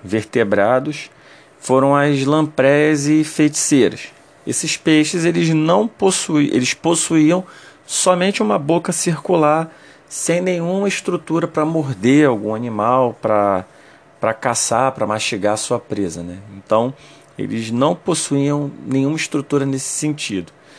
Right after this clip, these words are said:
Até que uns milhões de anos depois dos primeiros craniados, você tem o aparecimento de uma estrutura que dá mais, é, mobilidade pro animal.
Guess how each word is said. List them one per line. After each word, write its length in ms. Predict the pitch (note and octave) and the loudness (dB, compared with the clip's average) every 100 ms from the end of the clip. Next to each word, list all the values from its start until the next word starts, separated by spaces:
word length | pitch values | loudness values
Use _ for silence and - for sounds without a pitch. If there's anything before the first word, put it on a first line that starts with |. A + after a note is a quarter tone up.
| - - - _ | -20 -20 -20 _
Até 320 | F3+ E3 A3 A3 | -4 0 2 2
que 100 | A#3+ | 2
uns 140 | G#3+ | 2
milhões 420 | G3+ G3 D#3+ D#3+ | 2 2 2 0
de 120 | C#3+ | 0
anos 260 | C#3 C3 B2 | 2 0 0
depois 400 | C3 - - B2 | -2 0 -2 -2
dos 100 | A#2 | -4
primeiros 460 | - C#3 A#2+ A#2+ - | -6 -2 -2 -4 -4
craniados, 800 | C3 C3+ D3 C#3 D3 D#3 - - | -2 0 2 2 0 -2 -8 -8
você 260 | C#3+ C#3+ | -4 -2
tem 160 | D3+ D3 | -2 0
o 60 | D3+ | 0
aparecimento 880 | D3 C#3+ C3+ C#3+ D3+ C#3 C#3 C#3+ - - - - - | 2 2 2 0 0 0 0 -2 -14 -20 -20 -20 -8
de 120 | C3+ | -4
uma 140 | C#3+ | 0
estrutura 880 | D3 - - E3 D#3 E3+ F3 G3 G#3 G3+ | 0 -2 -2 -2 -2 2 6 6 4 -2
que 100 | - | -8
dá 220 | C3 C#3+ | 0 0
mais, 720 | D#3 D3+ D#3 E3+ E3+ D#3 - - - - _ | 2 2 2 0 -2 -6 -10 -14 -20 -20 _
é, 440 | G#2+ A2+ B2+ B2+ A#2+ | -2 2 4 4 2
mobilidade 800 | C3+ D3+ D#3+ E3+ D3 D3 D3+ D3 | 2 2 2 2 2 2 2 -2
pro 160 | D3 | -2
animal. 480 | C#3+ D3 C#3 G2 F#2 | -2 0 0 0 -4